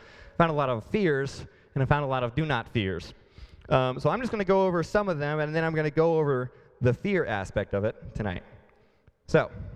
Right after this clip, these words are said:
it first starts out, um, there's Proverbs nine ten. You guys have probably heard this. "The fear of the Lord is the beginning of wisdom." All right, some people said it, so they're wise.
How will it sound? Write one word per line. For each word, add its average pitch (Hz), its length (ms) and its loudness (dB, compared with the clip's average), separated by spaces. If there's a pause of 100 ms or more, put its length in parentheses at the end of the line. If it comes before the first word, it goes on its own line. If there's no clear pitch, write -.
(480)
it - 260 0
first 226 260 0
starts 151 340 -4
out, 123 260 -2 (840)
um, 120 280 0
there's 127 280 0 (180)
Proverbs 170 520 0
nine 139 380 -2
ten. 120 280 2
You 120 60 0
guys 131 140 2
have 120 80 -8
probably 120 220 0
heard 123 180 2
this. 117 280 -2 (340)
"The 131 120 4
fear 170 240 2
of 170 60 0
the 156 80 2
Lord 151 260 2
is 127 80 -8
the 131 80 -2
beginning 139 340 -2
of 131 220 -2 (1900)
wisdom." 123 400 2 (140)
All 135 60 -2
right, 113 180 -2
some 196 200 -2
people 123 240 0
said 110 220 0
it, 101 100 -4
so 123 120 0
they're 151 180 2
wise. 110 400 -2